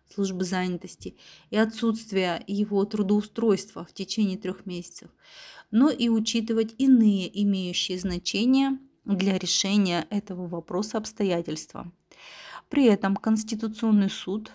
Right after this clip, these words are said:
Российской Федерации не указал перечень данных обстоятельств,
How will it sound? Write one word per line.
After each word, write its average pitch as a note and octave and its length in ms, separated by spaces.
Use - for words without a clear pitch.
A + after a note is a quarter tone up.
Российской B3 420
Федерации A3+ 560
не F#3+ 200
указал G#3 580
перечень F#3 560
данных E3+ 340
обстоятельств, F3 880